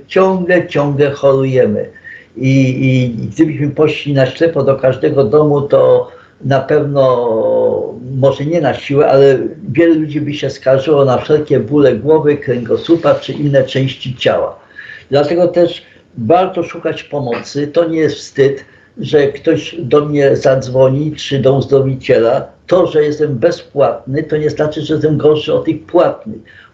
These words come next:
Po prostu taka jest moja filozofia życia, taką sobie obrałem i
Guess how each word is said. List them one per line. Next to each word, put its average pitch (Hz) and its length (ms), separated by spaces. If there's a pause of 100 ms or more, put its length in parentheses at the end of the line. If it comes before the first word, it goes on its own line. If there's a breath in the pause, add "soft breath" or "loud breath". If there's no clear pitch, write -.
Po 180 100
prostu 180 320
taka 170 300
jest 143 180
moja 151 300
filozofia 135 640
życia, 127 420
taką 151 320
sobie 135 180
obrałem 117 580 (440 loud breath)
i 151 180